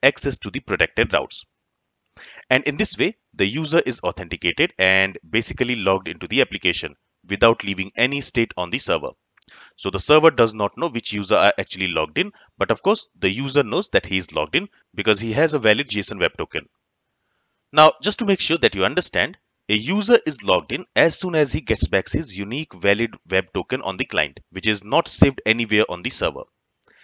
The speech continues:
And this process is therefore completely stateless. Now, once the user is logged in, each time he wants to access a protected route, for example, his user profile data, the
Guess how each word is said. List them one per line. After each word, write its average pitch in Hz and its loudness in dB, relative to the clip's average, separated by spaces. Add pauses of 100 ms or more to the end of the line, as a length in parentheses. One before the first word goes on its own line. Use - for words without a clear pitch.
(340)
And 127 4
this 220 0
process 123 0
is 92 -10
therefore 110 0
completely 101 -6
stateless. - -4 (1700)
Now, 98 0 (120)
once 196 2
the 226 0
user 131 -2
is 101 -4
logged 73 -6
in, 185 -6 (500)
each 196 -2
time 131 4
he - -8
wants 120 -2
to 175 -8
access - -2
a 127 -4
protected - -4
route, 127 0 (720)
for 87 0
example, 90 -2
his 85 -8
user 117 -2
profile 95 0
data, 139 0 (340)
the 95 -2